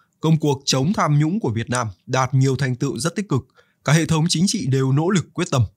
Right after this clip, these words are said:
quyết liệt phòng chống tham nhũng tiêu cực. Tuy nhiên, câu hỏi đặt ra, vì sao vừa qua chống tham nhũng quyết liệt như vậy,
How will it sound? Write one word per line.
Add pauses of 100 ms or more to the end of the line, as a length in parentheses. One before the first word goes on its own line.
(160)
quyết
liệt
phòng
chống
tham
nhũng
tiêu
cực. (460)
Tuy
nhiên,
câu
hỏi
đặt
ra, (140)
vì
sao
vừa
qua
chống
tham
nhũng
quyết
liệt
như
vậy,